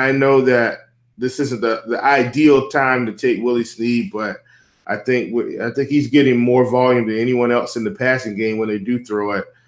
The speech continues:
So, you know, I'm, I'm not against the Jackson Edwards, Willie Snead pairing from the Ravens. I actually think that's something that's viable for this slate.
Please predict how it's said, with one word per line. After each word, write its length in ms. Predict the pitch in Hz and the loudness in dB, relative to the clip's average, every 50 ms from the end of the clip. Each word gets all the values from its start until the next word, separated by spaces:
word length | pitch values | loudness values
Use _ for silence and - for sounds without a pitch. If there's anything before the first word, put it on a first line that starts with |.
| _ _ _ _ _ _ _ - | _ _ _ _ _ _ _ -8
So, 320 | - - 127 120 117 - | -2 2 2 4 4 2
you 160 | 110 131 131 | 2 2 2
know, 80 | 127 123 | 2 2
I'm, 340 | 117 113 120 131 143 - - | 2 2 0 0 -2 -2 -2
I'm 180 | 127 143 156 | -2 0 2
not 160 | 160 156 147 | 2 2 4
against 400 | 139 131 117 131 139 147 143 - | 2 2 2 0 0 0 -2 -2
the 300 | - 123 117 117 101 98 - 107 | 0 0 0 0 -2 -4 -8 -8
Jackson 540 | - 135 135 139 131 - - 131 117 101 - | -4 0 0 0 0 -2 -4 -8 -8 -8 -4
Edwards, 680 | - 123 123 120 123 120 117 110 - - - - - _ _ _ _ _ _ _ - | -2 -2 -2 0 0 -2 -2 -4 -4 -8 -18 -20 -20 _ _ _ _ _ _ _ -4
Willie 280 | 123 139 139 131 123 | -2 0 2 2 0
Snead 540 | 120 - - - 127 135 135 127 123 - - | -2 -4 -6 -4 -2 0 2 2 0 -2 -4
pairing 340 | - 131 120 120 120 117 104 | -2 0 2 2 2 0 0
from 180 | - 110 110 | -4 -8 -8
the 100 | 101 101 | -6 -6
Ravens. 380 | 101 101 107 110 110 104 101 95 | -4 -4 -2 -2 -4 -4 -6 -6
I 120 | 101 107 | -4 -6
actually 220 | 117 117 - 113 95 | -6 -6 -8 -12 -10
think 180 | 110 113 - | -10 -8 -8
that's 160 | 90 104 - - | -8 -8 -8 -6
something 240 | 120 107 - 110 | -8 -6 -6 -6
that's 180 | 104 104 104 - | -6 -6 -6 -4
viable 440 | - 107 107 110 107 104 98 95 90 | -2 0 0 2 0 0 -2 -4 -6
for 160 | - - 92 | -8 -10 -10
this 200 | 95 95 95 - | -8 -8 -8 -10
slate. 320 | - 95 98 98 95 - | -12 -10 -8 -8 -8 -10